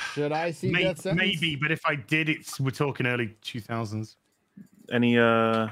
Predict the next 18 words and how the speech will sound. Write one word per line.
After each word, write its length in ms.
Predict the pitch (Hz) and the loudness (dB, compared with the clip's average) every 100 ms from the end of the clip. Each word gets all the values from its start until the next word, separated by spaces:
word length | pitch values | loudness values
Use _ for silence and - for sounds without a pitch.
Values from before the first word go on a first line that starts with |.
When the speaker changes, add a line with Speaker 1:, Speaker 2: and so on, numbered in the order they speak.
| - - _ _ _ - - 98 90 | -8 -20 _ _ _ -20 -16 -10 -4
Speaker 3:
any, 220 | 87 117 | 0 0
any 160 | 98 113 | 2 2
information 420 | 107 104 104 101 | 2 0 -2 -2
between 260 | 98 104 104 | -4 -2 0
you 340 | 107 104 87 | 0 0 -2
of 140 | 95 95 | -6 -2
what 140 | 98 | 0
that 180 | 95 95 | 2 0
film's 240 | - 123 120 | 2 0 0
about? 320 | 120 131 - - _ | 0 0 -2 -10 _
Speaker 1:
How 140 | 151 | -6
long 280 | 170 180 185 | -4 -2 -4
ago 240 | 170 185 185 | -4 -4 -4
did 140 | 185 | -4
it 60 | 165 | -6
come 200 | 170 185 | -6 -6
out? 200 | 196 - - 131 - - - - - _ - | -8 -10 -14 -16 -16 -18 -20 -20 -20 _ -8
Speaker 3:
Uh, 480 | 107 113 113 110 | -2 0 2 2